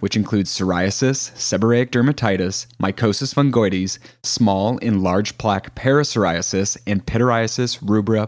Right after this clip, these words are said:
pilaris. The second category is pityriaciform disorders, which includes pityriasis rosea,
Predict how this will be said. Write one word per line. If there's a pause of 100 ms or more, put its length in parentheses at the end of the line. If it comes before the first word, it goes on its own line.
pilaris. (480)
The
second
category
is
pityriaciform
disorders,
which
includes
pityriasis
rosea,